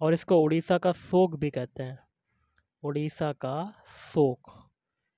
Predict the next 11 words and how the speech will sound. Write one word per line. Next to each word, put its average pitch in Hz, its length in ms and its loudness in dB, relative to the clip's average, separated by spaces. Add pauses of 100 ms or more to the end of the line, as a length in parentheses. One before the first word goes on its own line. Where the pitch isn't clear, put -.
(480)
महानदी 151 460 0
को। 135 160 -8 (460)
<clears throat> - 20 6 (3500)
अगला 196 260 6
अनुच्छेद 196 360 4
तीन 196 280 4
सौ 190 100 2
छप्पन 165 400 -2
का 175 100 0
संबंध 147 360 -4
बताओ। 151 320 -4